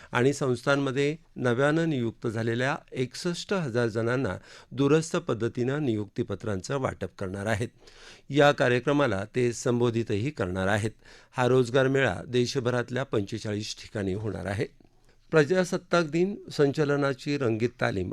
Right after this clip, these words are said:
आज नवी दिल्लीत कर्तव्यपथावर संपन्न झाली. भारताचा समृद्ध वारसा, लष्करी सामर्थ्य, सांस्कृतिक वैविध्य यांचं प्रतिबिंब या कार्यक्रमात प्रकर्षानं दिसून आलं. संरक्षण दलाच्या विविध कवायत तुकड्या, तसंच राज्य,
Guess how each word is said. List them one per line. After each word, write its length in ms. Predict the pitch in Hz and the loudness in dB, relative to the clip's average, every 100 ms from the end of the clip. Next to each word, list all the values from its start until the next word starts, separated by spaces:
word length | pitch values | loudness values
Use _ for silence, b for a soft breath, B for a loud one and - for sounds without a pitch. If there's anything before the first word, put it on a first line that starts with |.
| - | -2
आज 240 | 113 107 | -2 0
नवी 260 | 117 110 127 | 0 0 0
दिल्लीत 300 | 120 127 160 - _ _ _ | -2 -2 -4 -6 _ _ _
कर्तव्यपथावर 1040 | - 127 - 127 113 120 120 - 110 113 165 | 0 0 2 -2 -2 -4 -6 -6 -4 -4 -6
संपन्न 560 | - 101 - 92 92 | -6 -6 -6 -6 -4
झाली. 340 | 90 110 110 165 B B B | -4 -4 -2 -4 B B B
भारताचा 680 | 123 131 139 147 139 - 143 | 0 2 2 2 0 0 -2
समृद्ध 440 | - 127 107 107 127 | -2 -2 -2 -2 -2
वारसा, 500 | 113 107 - 143 160 | -2 -2 -2 -4 -2
लष्करी 480 | 120 101 - 107 | -2 -2 -4 -4
सामर्थ्य, 600 | 98 117 101 113 120 156 175 B B - | -4 -4 -2 -2 -2 -2 -4 B B -6
सांस्कृतिक 680 | 135 127 - 147 135 156 - | 0 0 0 -4 -4 -4 2
वैविध्य 560 | 120 123 147 117 101 92 | 4 4 2 -2 -4 -2
यांचं 420 | 123 135 127 170 | 2 2 0 -2
प्रतिबिंब 580 | 160 110 113 123 143 98 95 B B | -2 -2 -2 -4 -2 -4 -6 B B
या 140 | 131 131 | 2 2
कार्यक्रमात 520 | 135 120 113 117 123 - | 2 2 0 -2 -4 -4
प्रकर्षानं 640 | 120 101 101 98 117 95 | -4 -2 -2 -4 -6 -6
दिसून 340 | 95 95 - 101 | -4 -6 -4 -4
आलं. 180 | 95 104 b b - | -4 -6 b b -6
संरक्षण 560 | - 143 160 165 175 160 | 2 4 4 2 0 0
दलाच्या 500 | 131 123 117 135 131 | 0 0 -2 -2 0
विविध 340 | 123 117 117 | 0 0 0
कवायत 400 | 123 110 110 113 - | -2 -4 -4 -6 -6
तुकड्या, 300 | 113 123 127 156 | -6 -4 -4 -4
तसंच 320 | 120 - 104 | -4 -4 -4
राज्य, 420 | 117 120 110 139 | 0 0 0 -4